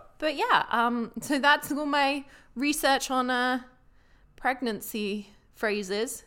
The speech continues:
And up the duff sounds kind of rough, but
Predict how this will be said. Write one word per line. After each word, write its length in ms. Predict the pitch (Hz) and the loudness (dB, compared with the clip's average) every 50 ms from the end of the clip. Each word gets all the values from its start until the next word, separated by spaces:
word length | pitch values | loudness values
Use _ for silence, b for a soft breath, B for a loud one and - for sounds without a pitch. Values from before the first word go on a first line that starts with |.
| - - - _ - - _ - - | -20 -20 -20 _ -20 -20 _ -10 -6
And 200 | - 247 247 - - | -4 -4 -2 2 6
up 300 | 339 427 466 - - - | 6 6 6 4 -2 -2
the 80 | 453 440 | 0 4
duff 400 | 440 440 453 480 466 - - - - | 6 6 6 6 4 0 -12 -10 -8
sounds 560 | - - - 415 453 523 539 427 294 240 233 | -6 0 2 2 2 2 2 2 0 -2 -4
kind 380 | - - 240 214 214 208 208 202 | -4 -2 0 0 0 0 0 -2
of 240 | 202 196 185 185 - | -2 -4 -6 -8 -8
rough, 480 | 202 202 226 233 330 - - - - - - | -2 2 2 2 2 0 -4 -16 -18 -10 -2
but 300 | 233 277 285 277 - - | 2 4 4 4 2 -2